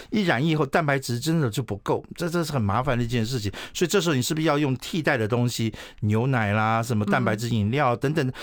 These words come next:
Speaker 1: 这些东西都是很重要。所以你看你身体上需要什么，补充什么，这才是一个预防跟治疗最好的一个重要。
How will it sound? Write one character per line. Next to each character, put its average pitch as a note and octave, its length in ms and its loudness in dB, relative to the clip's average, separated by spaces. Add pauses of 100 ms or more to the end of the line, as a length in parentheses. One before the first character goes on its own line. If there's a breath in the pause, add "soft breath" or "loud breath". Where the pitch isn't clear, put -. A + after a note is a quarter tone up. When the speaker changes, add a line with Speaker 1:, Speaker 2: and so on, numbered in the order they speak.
(120)
Speaker 1:
这 G3 120 2
些 F3+ 80 4
东 E3+ 120 2
西 C#3+ 60 0
都 D#3 100 -2
是 D3+ 100 -2
很 G#2 240 -2
重 A2+ 260 0
要。 G#2 160 0
所 D3 140 -2
以 F3 40 2
你 D3 60 -2
看 G3+ 180 0
你 B2 40 0
身 G3 260 2
体 C#3 100 -2
上 A#2+ 180 0 (280 loud breath)
需 - 240 -2
要 F3 120 4
什 A#2 160 -2
么， E2+ 140 -2 (120)
补 C3 140 2
充 E3 200 0
什 C#3+ 120 2
么， F#2 120 0 (220 loud breath)
这 F3+ 160 2
才 G#2+ 220 0
是 B2 160 -2
一 - 20 -4
个 A2+ 200 -2
预 E3+ 180 2
防 G2 360 0
跟 A#2+ 200 0
治 C#3+ 220 -2
疗 G2+ 220 0
最 C3+ 200 0
好 G2+ 100 -2
的 E2 100 -2
一 F#2 40 -2
个 F#2+ 60 -2
重 F#2+ 200 0
要。 F#2 180 -2